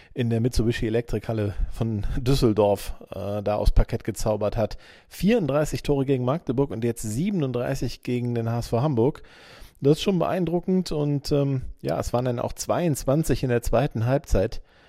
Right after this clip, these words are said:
am Ostersonntag. Und, äh, das ist dann auch Saisonrekord tatsächlich. Also mehr gab's noch nicht. Und vor allem sind diese zweiundzwanzig auch mal eben locker fünf mehr als, ähm,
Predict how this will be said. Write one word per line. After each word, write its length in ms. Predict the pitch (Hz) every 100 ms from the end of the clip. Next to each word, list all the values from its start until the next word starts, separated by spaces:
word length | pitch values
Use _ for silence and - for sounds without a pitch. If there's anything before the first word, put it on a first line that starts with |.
| _ _ _ _
am 420 | 104 98 101 104
Ostersonntag. 960 | - 117 120 101 101 101 110 143 - - _ _ -
Und, 440 | - 104 104 104 107
äh, 260 | 101 104
das 240 | 98 101 -
ist 240 | 117 -
dann 140 | 113 113
auch 140 | -
Saisonrekord 760 | 113 101 131 117 98 95 92
tatsächlich. 640 | - 104 98 - 151 - 110
Also 180 | 101 101
mehr 320 | 101 107 107 _ _ _ _ _ -
gab's 280 | 107 -
noch 160 | - -
nicht. 320 | 113 160 - - - -
Und 140 | 127
vor 160 | - 117
allem 240 | 120 123
sind 220 | 110 117 113
diese 240 | 107 101
zweiundzwanzig 1000 | - 101 127 123 - 120 123 117 - -
auch 140 | -
mal 160 | 113 110
eben 240 | 110 107
locker 360 | 107 117 - 120
fünf 460 | - - 180 -
mehr 320 | 123 123 123 -
als, 400 | 107 110 - -
ähm, 480 | 120 107 107 113